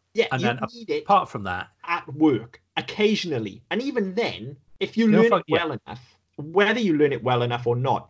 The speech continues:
Speaker 1: you do it subconsciously. You recognize the pyramid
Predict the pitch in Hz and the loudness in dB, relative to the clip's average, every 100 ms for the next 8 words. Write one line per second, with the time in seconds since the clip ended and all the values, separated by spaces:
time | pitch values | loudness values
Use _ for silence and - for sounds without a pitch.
0 | _ 151 196 147 214 190 180 - 143 127 | _ -2 -2 2 2 2 0 -4 -4 0
1 | 147 131 127 - 90 78 _ - 147 185 | -2 -2 -4 -6 -10 -12 _ -10 -2 -2
2 | 151 185 185 202 160 156 143 127 123 123 | 2 0 0 -2 0 0 -2 -4 -4 -2
3 | 117 113 110 | 0 -2 -6